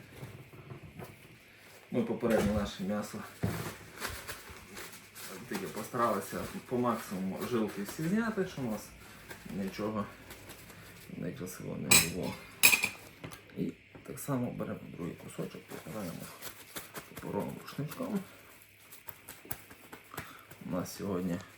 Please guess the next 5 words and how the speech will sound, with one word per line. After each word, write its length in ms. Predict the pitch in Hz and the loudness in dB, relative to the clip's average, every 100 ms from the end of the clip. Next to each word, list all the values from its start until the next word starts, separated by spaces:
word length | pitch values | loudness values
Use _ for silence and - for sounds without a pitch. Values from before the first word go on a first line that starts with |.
| - - | -20 -10
балик, 480 | 101 95 101 127 131 - - - - | -2 4 6 6 4 0 -10 -12 -12
ось 80 | |
такі 300 | - - - - - - - - | -14 -14 -10 -10 -10 -16 -14 -6
два 180 | - | -6
кусочки. 560 | - - - 113 - 147 | -6 -8 -2 -2 -2 -8